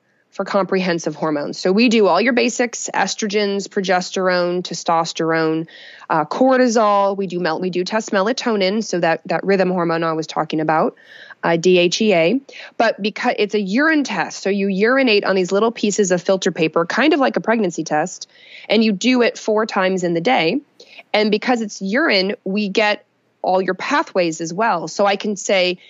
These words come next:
"Here's your estrogen, and then here's where it goes." So estrogen goes through phase one and phase two detoxification,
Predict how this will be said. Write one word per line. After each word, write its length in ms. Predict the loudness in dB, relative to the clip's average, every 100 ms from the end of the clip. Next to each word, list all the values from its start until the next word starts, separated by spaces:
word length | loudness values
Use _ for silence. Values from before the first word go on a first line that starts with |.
| -20
"Here's 300 | -6 -2 0
your 100 | 0
estrogen, 720 | 0 -2 -2 -4 -2 -4 -4 -10 _ _ -2
and 100 | 0
then 100 | 0
here's 300 | -2 -2 0
where 140 | -2
it 120 | 0
goes." 400 | 0 0 0 -4
So 180 | -4 0
estrogen 480 | 0 -2 -4 -2 -2
goes 240 | 0 -2
through 160 | -4 -4
phase 300 | 0 -2 0
one 220 | -2 0
and 140 | 0 0
phase 240 | 0 0
two 200 | -2 -2
detoxification, 1040 | 0 0 0 -2 -6 -6 0 0 0 -4